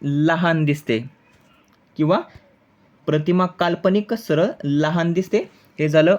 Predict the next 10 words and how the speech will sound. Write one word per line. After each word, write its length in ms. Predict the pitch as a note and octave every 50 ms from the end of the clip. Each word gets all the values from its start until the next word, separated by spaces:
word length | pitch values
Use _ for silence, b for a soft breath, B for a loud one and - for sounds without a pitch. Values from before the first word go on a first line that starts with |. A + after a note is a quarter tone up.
| - - -
अंतर्वक्र, 720 | D3 D3+ D#3 D#3 D3+ E3+ E3 F3 E3+ E3+ E3 - F3 E3+
अ, 360 | G3 - - C#3 C3 B2+ B2+ B2+ -
सॉरी, 220 | D3 D3 F3+ A3+ - -
बहिर्वक्र 500 | B2+ B2+ C3+ D3 D#3+ E3 E3 D#3+ D#3+ F3+
आरसा 300 | F3 F3 F3+ F3+ F3+ F#3
आणि 220 | D#3+ D3 E3 G3+ G3+ -
अंतर्वक्र 540 | D3+ D3+ D3+ D3+ D3 D3+ C#3+ C#3+ D3 C#3 C3
भिंग. 220 | B2+ C3 A#2+ B2 B B B B B B
दुसरं 300 | - C#3 D3+ D3+ - F3
पाहूया, 340 | F3+ F3+ F#3 E3+ E3 F3+ G3+